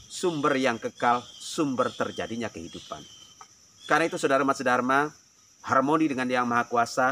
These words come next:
harmoni dengan sesama, harmoni dengan alam semesta merupakan hakikat yang mesti kita jalin, kita upayakan agar kita mencapai kedamaian.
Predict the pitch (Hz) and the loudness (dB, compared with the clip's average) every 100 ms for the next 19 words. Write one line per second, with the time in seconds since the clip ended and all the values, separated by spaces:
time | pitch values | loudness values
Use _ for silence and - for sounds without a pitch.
0 | 139 _ _ _ - 113 143 196 269 262 | -2 _ _ _ -6 0 2 4 2 0
1 | 165 139 127 117 127 - 110 113 117 - | -2 -2 -2 -4 -6 -4 -2 0 -4 -6
2 | - - - 113 131 185 165 127 117 110 | -18 -12 -2 0 2 0 0 -2 -4 0
3 | 107 104 107 104 - 110 107 - - - | 0 -2 -6 -8 -6 -4 -6 -10 -20 -10
4 | 104 113 - 107 - 113 95 90 - 117 | -2 -2 0 -2 0 -2 -4 -10 -6 -8
5 | - 127 - - _ _ _ _ - - | -4 -4 -6 -10 _ _ _ _ -20 -14
6 | - 101 95 101 117 - 131 127 127 117 | -4 -4 -4 -6 -6 -8 -8 -6 -2 -2
7 | 104 110 123 269 - 104 101 - 104 107 | 2 2 0 -4 -6 -6 -4 -2 0 0
8 | - 113 117 - 95 92 92 107 - 101 | 0 -2 -4 -8 -8 -8 -10 -10 -6 -6
9 | 95 90 104 92 90 - 82 80 78 73 | -6 -8 -6 -4 -6 -10 -14 -14 -14 -18